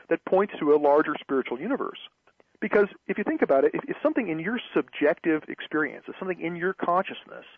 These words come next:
could exert causation on the particles in your brain, push those around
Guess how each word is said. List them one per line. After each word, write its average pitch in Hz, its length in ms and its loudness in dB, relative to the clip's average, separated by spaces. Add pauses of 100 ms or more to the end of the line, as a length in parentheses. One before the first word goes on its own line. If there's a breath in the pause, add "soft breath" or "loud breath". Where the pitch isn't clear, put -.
(420 loud breath)
could 165 180 2
exert 160 600 0 (400)
causation 151 640 2
on 123 100 -2
the - 60 -2
particles 180 640 0
in 151 80 -10
your 139 140 -4
brain, - 480 -4
push 214 260 0
those 180 220 4
around 165 480 0